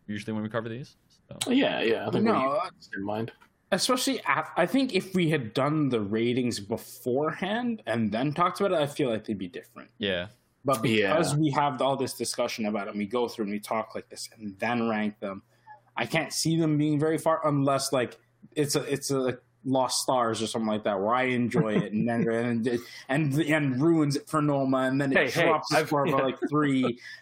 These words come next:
Speaker 3: That's something
Speaker 1: Yeah.
Speaker 3: that
Speaker 1: Like,
Speaker 3: we
Speaker 1: if,
Speaker 3: have
Speaker 1: if you, if you get stuck in the, in the sauce.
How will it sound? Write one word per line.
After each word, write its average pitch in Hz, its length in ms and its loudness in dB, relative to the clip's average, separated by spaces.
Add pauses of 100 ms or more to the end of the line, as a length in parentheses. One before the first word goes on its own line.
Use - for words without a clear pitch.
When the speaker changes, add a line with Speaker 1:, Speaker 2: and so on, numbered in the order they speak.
(120)
Speaker 3:
That's 165 540 0
something 123 640 0
Speaker 1:
Yeah. 101 260 0
Speaker 3:
that 113 260 -2 (140)
Speaker 1:
Like, 120 120 2
Speaker 3:
we 127 60 4
Speaker 1:
if, 147 40 2
Speaker 3:
have 151 140 0
Speaker 1:
if 127 100 0
you, 131 160 0 (260)
if 127 140 0
you 131 60 -2
get 139 140 0
stuck 135 260 -2
in 120 120 0
the, 107 240 0
in 107 80 -2
the 98 60 -6
sauce. 95 440 -2